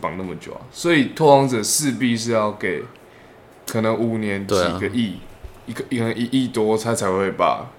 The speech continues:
Speaker 1: Jeremy Grant 留下。可是我是觉得 Jeremy Grant 好像也没有到那么强，可是至少他会，他会想留啊。
Speaker 2: 对啊，我是觉得直接让他直接溜走也是会有点可惜。
Speaker 1: 嗯？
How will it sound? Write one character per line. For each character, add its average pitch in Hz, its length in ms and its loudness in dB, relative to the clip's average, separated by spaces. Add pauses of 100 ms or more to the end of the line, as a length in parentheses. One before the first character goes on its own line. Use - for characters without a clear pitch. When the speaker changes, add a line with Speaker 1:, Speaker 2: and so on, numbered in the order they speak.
(140)
Speaker 1:
Jeremy 107 340 -8
Grant 101 200 -4 (100)
留 80 160 -10
下。 - 160 -10
可 175 80 0
是 233 80 4
我 180 180 8
是 180 140 4
觉 156 100 2
得 135 160 6 (320)
Jeremy 143 320 0
Grant 131 220 2
好 98 80 -10
像 117 120 -6
也 101 80 -4
没 87 140 -10
有 87 60 -8
到 85 160 -6
那 87 80 -10
么 80 120 -12
强， - 160 -16 (380)
可 131 100 2
是 156 60 6
至 190 140 4
少 123 160 6
他 131 120 2
会， 139 120 4
他 143 120 -4
会 151 120 4
想 - 160 -4 (100)
留 - 160 -12
啊。 - 100 -10 (1040)
Speaker 2:
对 107 100 -2
啊， 87 200 0
我 101 40 -6
是 117 120 -2
觉 113 120 2
得 101 200 4
直 98 160 -8
接 104 100 2
让 104 140 4
他 104 120 2
直 95 120 -2
接 92 140 0
溜 92 220 0
走 - 240 -8
也 82 80 -10
是 87 220 -8 (340)
会 98 100 0
有 90 40 2
点 85 140 -4
可 - 180 -8
惜。 - 200 -12 (880)
Speaker 1:
嗯？ 151 140 -2